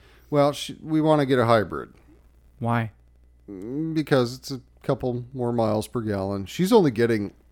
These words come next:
Speaker 1: in
Speaker 2: Like,
Speaker 1: her
Speaker 2: what, three more miles per gallon?
Speaker 1: Yeah, something like that.
Speaker 2: <laughs>
Speaker 1: Well, she's getting seventeen miles to the gallon right now. And
Speaker 2: A Highlander, I think, can get that. Or
Speaker 1: twenty-eight.
Speaker 2: twenty.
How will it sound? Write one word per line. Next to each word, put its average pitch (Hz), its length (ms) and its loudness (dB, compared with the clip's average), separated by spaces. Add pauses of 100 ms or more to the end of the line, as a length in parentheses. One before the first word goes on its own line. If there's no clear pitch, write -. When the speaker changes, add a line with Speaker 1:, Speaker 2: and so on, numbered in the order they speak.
(100)
Speaker 1:
in 113 100 -2
Speaker 2:
Like, 120 140 2
Speaker 1:
her 120 60 -2
Speaker 2:
what, 120 160 4
three 123 280 0
more 127 200 4
miles 123 300 2
per 123 140 -6
gallon? 123 360 -2 (1300)
Speaker 1:
Yeah, 117 480 0
something 101 360 -6
like 107 200 -4 (100)
that. 143 720 0
Speaker 2:
<laughs> - 40 -20 (280)
Speaker 1:
Well, 160 140 6
she's 202 240 0
getting 220 260 4
seventeen 151 840 2
miles 117 420 0
to 98 80 -14
the 101 60 -6
gallon 98 400 -2
right 87 200 -6
now. 67 260 -12 (1160)
And 98 560 -4
Speaker 2:
A - 80 -4
Highlander, 131 520 0
I 110 60 0
think, 113 300 -6
can 117 160 -8
get 110 200 -6
that. 110 240 -4
Or - 20 -8
Speaker 1:
twenty-eight. 120 480 0
Speaker 2:
twenty. 117 360 -2